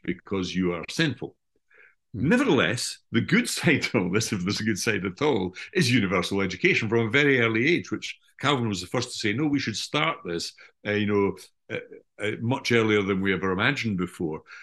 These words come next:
Speaker 1: And there was this huge encouragement for the building of schools. And, uh, importantly, free schooling for everybody, especially the poor. The idea was to democratize schooling and education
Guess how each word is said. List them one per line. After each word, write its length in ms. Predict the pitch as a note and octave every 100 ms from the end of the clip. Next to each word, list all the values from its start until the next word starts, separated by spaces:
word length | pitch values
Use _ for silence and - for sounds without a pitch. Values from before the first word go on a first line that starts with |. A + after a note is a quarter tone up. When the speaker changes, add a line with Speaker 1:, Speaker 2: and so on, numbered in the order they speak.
| - _ -
Speaker 1:
And 180 | B2 B2+
there 60 | C3
was 160 | B2
this 200 | C3 A#2+
huge 880 | - - - F#3 G#3 D#3 G#2 G2+ -
encouragement 720 | B2+ G#2+ B2+ C3 G2+ G2+ G2+
for 100 | -
the 80 | G2
building 500 | F#2 F2 C3+ C3+ A2+
of 80 | G2+
schools. 500 | - F#2 D2 - - _ _ _ _ _ _ -
And, 160 | B2+
uh, 60 | D3 D3
importantly, 800 | A2+ - D3 F#3 - G#2 G2 - _
free 480 | _ - B2+ E3+ F3
schooling 440 | - - G#2 F2
for 180 | - F2
everybody, 480 | E2 - - - - _ _ -
especially 680 | A#2 - - E3+ F3 C3 A2+
the 120 | F#2+
poor. 340 | - G2 E2+
The 120 | F#2+
idea 480 | A2 B2+ C#3+ B2 C#3
was 200 | B2+ A2+
to 120 | -
democratize 1120 | G2+ A2+ B2 D3 F3 C#3 A#2+ F#2 E2+ E2 - - _ _ _
schooling 500 | - - G#2+ F#2+ F2
and 100 | F2+
education 800 | F2+ F2+ F2+ F#2 F2 - F2